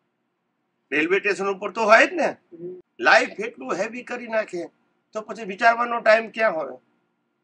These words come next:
Speaker 1: આ જગતનો સાર કાઢવાનો એની પાસે સમય ના હોય,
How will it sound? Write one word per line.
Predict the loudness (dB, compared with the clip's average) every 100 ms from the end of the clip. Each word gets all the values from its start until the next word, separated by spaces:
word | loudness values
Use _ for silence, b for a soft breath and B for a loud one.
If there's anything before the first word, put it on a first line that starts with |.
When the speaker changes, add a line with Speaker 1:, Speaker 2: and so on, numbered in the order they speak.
| _ _
Speaker 1:
આ | -2 -2
જગતનો | -2 -4 -4 -6 -2
સાર | 2 2
કાઢવાનો | 2 -2 0 -2
એની | -4
પાસે | 0 -2
સમય | -2 -4 -2
ના | -2
હોય, | -2 -4